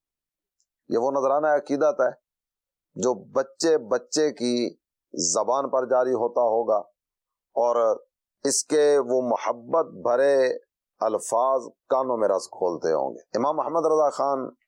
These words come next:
علیہ رحمت الرحمان، آپ پٹھان ہیں، پٹھانوں کا ایک قبیلہ ہے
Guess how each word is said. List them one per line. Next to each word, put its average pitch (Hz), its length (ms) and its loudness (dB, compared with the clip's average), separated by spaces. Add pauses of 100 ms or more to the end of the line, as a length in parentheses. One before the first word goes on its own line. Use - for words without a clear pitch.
(260)
علیہ 120 640 0 (100)
رحمت 110 400 -2
الرحمان، 98 720 -2 (960)
آپ - 220 -2
پٹھان 123 360 -2
ہیں، 117 100 -4 (180)
پٹھانوں 143 600 -2
کا 156 140 2
ایک - 180 -4
قبیلہ 127 380 0
ہے 110 480 2